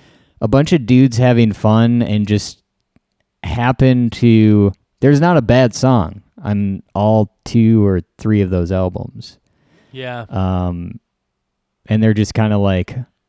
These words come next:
Speaker 1: messing around.
Speaker 2: It's, it's a fascinating idea that I think started kind of a trend that we, we would see, you know, forever, uh, where, you know, uh,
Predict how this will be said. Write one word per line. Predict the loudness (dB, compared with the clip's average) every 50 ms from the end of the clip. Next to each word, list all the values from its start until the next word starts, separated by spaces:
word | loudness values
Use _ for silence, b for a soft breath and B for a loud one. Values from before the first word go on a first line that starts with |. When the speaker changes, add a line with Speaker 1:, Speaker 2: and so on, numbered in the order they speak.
| _ _ _ _ _ _ _ _ _ _ _ _ _ _ _ _ _ _ _ _ _ _ _ -6
Speaker 1:
messing | -4 -4 -2 -2 -4 -4
around. | -4 -2 -2 -2 -2 -4 -6 -10 -14 -20 -20 _ _ _ _ _ _ _ _ _ _ _ _ _ _ _ _ _ _ _ _ _ _ _ _ _
Speaker 2:
It's, | -12 -12 -12 -12 -12 -18 -18 -14
it's | -12 -12 -10 -10
a | -12 -10
fascinating | _ -6 -6 -6 -6 -6 -8 -8 -8 -6 -6 -4 -2
idea | -2 -2 -2 -2 0 0 0 0
that | 0 -2
I | -2 -2
think | -4 -6 -10
started | -10 -8 -6 -6 -6 -6 -8 -10
kind | -12 -10 -8 -8
of | -8 -8
a | -10
trend | -12 -14 -12 -8 -4 -4 -2 -2 -2 -4 -6 -8 -10
that | -12 -10 -8
we, | -8 -6 -6 -6 -6
we | -6 -6 -6 -4 -4
would | -4 -6 -6
see, | -8 -10 -8 -6 -6 -6 -6 -8 -10 -10 -14 _ _ _ _ _ _ _ _
you | -20 -12 -8 -4 -4
know, | -2 0 0 0 0 0 -2 -4 -6 -10 -14 _ _ _ _ _ _ _ _ _ _ _ _ -20 -16
forever, | -8 -4 -2 0 2 2 2 0 0 -4 -8 -16 -18 _ _ -10
uh, | -4 -2 -2 -2 -2 -4 -6
where, | -10 -12 -8 -4 -4 -2 -2 -4 -6 -8 -12 -18 -20 _
you | -8 -4 -2
know, | -2 -2 -2 -4 b b b b b b b b b -20
uh, | -20 -18 -16 -14 -14 -14